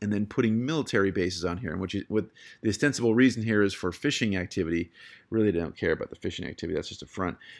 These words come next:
Really, what they're doing is putting in military bases, and these military bases are then used to project hard power and claim additional territories. So, so China is trying to necklace the South China Sea with these, um,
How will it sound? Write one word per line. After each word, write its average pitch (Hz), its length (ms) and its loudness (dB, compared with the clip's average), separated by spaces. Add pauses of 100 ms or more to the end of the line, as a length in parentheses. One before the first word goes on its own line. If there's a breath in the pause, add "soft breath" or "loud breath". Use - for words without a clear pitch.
(140)
Really, 127 320 10
what 113 160 6
they're 110 100 4
doing 104 240 2
is 92 80 -2
putting 104 240 0
in 98 220 0
military 110 480 2
bases, 71 500 -6 (160)
and 92 140 -6
these 87 120 -6
military 113 520 2
bases 90 420 -2 (1080)
are 107 60 0
then 117 200 4
used 107 240 0
to 98 80 -8
project 101 400 0
hard 95 380 0
power 90 540 -2 (440 loud breath)
and 98 180 -2
claim 139 440 2
additional 98 380 -2
territories. 73 600 -6
So, 95 320 0 (280 loud breath)
so 98 360 0
China 107 320 0
is 92 100 -2
trying 101 200 -2
to 92 60 -2
necklace 107 520 2
the 98 80 -6
South 92 260 2
China 98 240 -4
Sea 98 280 -2
with 92 200 -2
these, 90 360 -2 (340 loud breath)
um, 87 260 -4